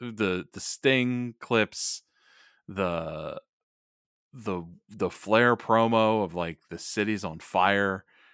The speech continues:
I, okay. I, I love it, but okay.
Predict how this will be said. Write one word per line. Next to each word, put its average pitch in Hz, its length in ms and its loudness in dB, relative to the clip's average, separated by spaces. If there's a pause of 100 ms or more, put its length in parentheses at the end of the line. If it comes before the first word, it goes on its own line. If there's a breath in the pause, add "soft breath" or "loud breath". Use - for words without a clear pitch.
(100)
I, 101 300 2 (1080)
okay. 135 600 4 (680)
I, 117 200 8
I 113 140 6
love 123 260 8
it, 123 180 6 (220)
but 98 280 0
okay. 117 540 0